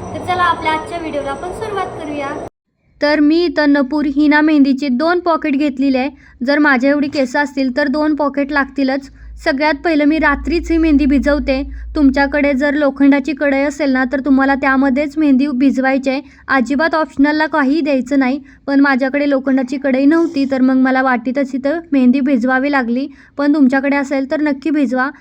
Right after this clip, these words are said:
त्यानंतर इथं मी थंड पाण्यानेच मेहंदी भिजवणार आहे, कारण बऱ्याच वेळेला काय होतं, गरम पाणी आपण वापरतो आणि त्यावेळेस काय होतं की आपल्याला ॲलर्जी होते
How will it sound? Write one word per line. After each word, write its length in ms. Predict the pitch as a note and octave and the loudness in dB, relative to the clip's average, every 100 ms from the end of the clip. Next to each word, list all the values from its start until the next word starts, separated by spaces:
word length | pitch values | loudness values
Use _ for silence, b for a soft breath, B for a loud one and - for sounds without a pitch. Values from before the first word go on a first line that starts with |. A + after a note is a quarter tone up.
| B B | B B
त्यानंतर 440 | - D#4 E4 D4 D4+ | 0 2 2 2 0
इथं 160 | C#4 | 0
मी 120 | D4+ D4+ | -2 0
थंड 260 | D4 C#4 C#4 | 2 6 6
पाण्यानेच 640 | D#4+ D#4 C4+ C4 C#4 C#4 - - | 4 2 0 0 0 -2 -8 -4
मेहंदी 320 | C4+ C4 B3+ | 0 4 4
भिजवणार 540 | C4 C4 B3+ C4+ B3+ | 4 2 2 2 2
आहे, 140 | A#3 B3 B3+ B B | 0 -6 -12 B B
कारण 280 | D4+ C4+ D4 | -2 0 2
बऱ्याच 340 | D4 C#4+ C#4+ D#4 | 2 0 -2 -2
वेळेला 300 | D4 C#4+ D4+ | -2 0 0
काय 180 | D4 | 0
होतं, 240 | D4 C#4 C#4 B3 | 0 0 -2 0
गरम 280 | B3+ C#4 | 2 4
पाणी 240 | C#4 C#4+ C4 | 4 4 2
आपण 240 | C4 C#4 | 0 0
वापरतो 520 | D4 C4 B3+ C4 B3+ | 0 0 0 -4 -2
आणि 120 | C4 B3+ | 0 0
त्यावेळेस 360 | C#4 C#4 C#4+ | 2 2 0
काय 140 | C#4 D4+ | 0 0
होतं 220 | D4+ D#4 | 0 -2
की 100 | C#4+ | -2
आपल्याला 340 | D#4 C#4 C#4 D4+ | -2 0 -2 -2
ॲलर्जी 380 | D#4 C#4 C#4 B3+ | 0 2 2 2
होते 360 | D#4 C4+ B3 | 0 -2 -4